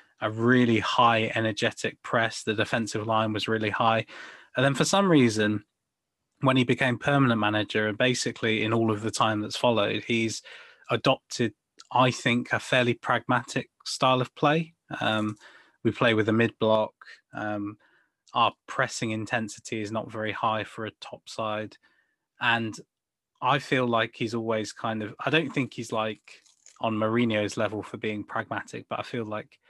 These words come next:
he has been quite conservative. But I think what conf-, what concerns me on the coaching side is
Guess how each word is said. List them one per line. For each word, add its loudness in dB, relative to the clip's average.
he -8
has -4
been -8
quite -8
conservative. -8
But -4
I -6
think 0
what -2
conf-, -8
what -2
concerns -2
me -4
on -4
the -6
coaching -6
side -6
is -12